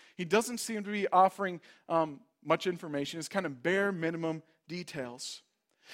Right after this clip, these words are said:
Now, one of the meanings of the word overthrown in the Hebrew is destroyed, kind of this idea destroyed from the very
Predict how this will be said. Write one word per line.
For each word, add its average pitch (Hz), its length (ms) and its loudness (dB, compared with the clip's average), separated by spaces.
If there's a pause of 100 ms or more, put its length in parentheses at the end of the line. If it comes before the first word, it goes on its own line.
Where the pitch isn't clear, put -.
(120)
Now, 220 160 10
one 247 200 8
of 294 120 0
the 247 220 -2
meanings 226 460 -4
of 180 180 -6
the 180 80 -2
word 196 380 6
overthrown 185 840 4 (420)
in 196 140 0
the 185 60 -2
Hebrew 180 420 2
is 160 180 2
destroyed, 151 680 -2
kind 190 160 0
of 202 60 -6
this 190 120 -4
idea 185 240 2
destroyed 208 560 4
from 196 160 -10
the 160 80 -4
very 180 420 2